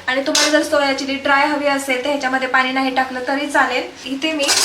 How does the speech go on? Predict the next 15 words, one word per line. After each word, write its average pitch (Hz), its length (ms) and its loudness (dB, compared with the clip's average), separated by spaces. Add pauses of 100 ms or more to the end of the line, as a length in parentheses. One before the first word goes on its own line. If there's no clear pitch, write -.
(120)
मीडियम 294 400 2
अशी 294 340 0
सोया 269 340 4
चिली 277 200 0
बनवणार 262 460 2
आहे, 262 240 2
तर 247 100 -2
मी 269 120 -4
ह्याच्यामध्ये 262 480 -2
अर्धा 262 340 2
ग्लास 285 380 -2
पाणी 269 240 2
टाकून 269 320 0
घेतलेलं 254 380 -4
आहे. 254 320 0